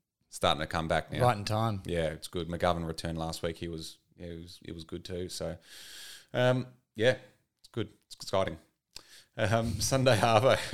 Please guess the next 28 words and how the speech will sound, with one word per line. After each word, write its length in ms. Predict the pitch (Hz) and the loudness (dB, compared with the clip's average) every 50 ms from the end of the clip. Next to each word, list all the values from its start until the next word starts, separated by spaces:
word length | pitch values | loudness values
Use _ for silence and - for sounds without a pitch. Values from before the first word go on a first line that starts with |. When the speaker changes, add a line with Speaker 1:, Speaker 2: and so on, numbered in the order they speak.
| 104 - - - - - - - - | -6 -6 -8 -10 -12 -12 -14 -16 -14
Speaker 1:
<laughs> 400 | - - - - - - _ - | -12 -12 -12 -12 -14 -18 _ 2
Gold 220 | - 117 110 113 | 6 6 6 6
Coast 240 | - 117 104 - - 104 | 6 4 4 4 4 2
and 80 | 92 92 | 2 4
West 220 | 98 101 98 - | 4 2 2 2
Coast 400 | - 98 85 82 - - - - _ _ _ - | 2 2 2 0 0 -4 -10 -12 _ _ _ -10
at 120 | 95 90 | -8 -6
Metricon. 500 | 90 90 90 - - - - 95 82 78 - _ _ _ _ _ _ _ - | -4 -4 -4 -6 -6 -6 -4 -4 -4 -4 -8 _ _ _ _ _ _ _ -8
Speaker 2:
Yeah, 180 | 110 95 87 90 | -4 -2 -2 -2
the 60 | 101 | -2
Suns. 420 | - - - 104 95 92 95 95 | -2 0 0 0 0 0 0 -2
Speaker 1:
Suns, 360 | - - - 76 69 64 - - | -2 -2 -2 -4 -6 -6 -6 -4
Speaker 2:
Suns 280 | - 110 101 104 101 | -2 0 0 0 -2
Speaker 1:
yeah, 60 | - | 0
Speaker 2:
quite 160 | - 117 107 - | 2 2 2 2
Speaker 1:
yeah. 40 | - | 2
Speaker 2:
comfortably, 400 | 110 110 104 - 123 113 117 110 | 0 0 0 0 0 2 4 4
I'd 140 | 107 107 - | 4 2 2
say. 300 | - 113 107 110 117 110 - - _ - | 2 2 2 2 0 -2 -6 -10 _ -10
Speaker 1:
Yeah. 120 | - - - - _ _ _ - - - - - - - _ _ _ _ _ _ - | -10 -10 -10 -14 _ _ _ -20 -20 -20 -20 -20 -20 -20 _ _ _ _ _ _ -8
Richmond, 300 | 92 90 - 98 90 80 | -8 -6 -4 -4 -2 0
Brisbane 340 | 90 85 90 85 98 90 85 | 0 0 0 0 0 -2 -2
at 80 | - | -2
the 60 | - | -4
G 420 | 85 - - 92 87 90 90 92 92 | -4 0 2 4 6 6 6 6 6
also 340 | 90 90 - - 95 87 87 | 4 4 4 4 4 2 2
on 80 | 85 | 2
Sunday. 760 | - - - 90 90 90 90 92 90 90 90 92 92 - - | 2 0 0 0 2 4 4 6 6 6 6 6 4 0 -4